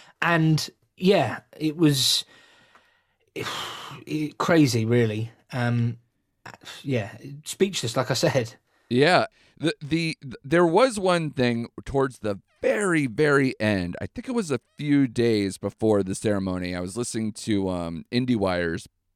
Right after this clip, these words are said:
Speaker 2: uh, podcast, and Ann Thompson, who I really like, she,
Speaker 1: Yeah.
Speaker 2: you know, happened to just throw a nugget out there that it,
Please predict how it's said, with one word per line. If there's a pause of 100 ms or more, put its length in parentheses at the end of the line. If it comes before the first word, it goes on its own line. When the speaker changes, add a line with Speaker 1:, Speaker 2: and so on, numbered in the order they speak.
Speaker 2:
uh, (120)
podcast,
and (800)
Ann
Thompson,
who
I
really
like,
she,
Speaker 1:
Yeah. (340)
Speaker 2:
you
know, (140)
happened
to
just
throw
a
nugget
out
there (420)
that
it,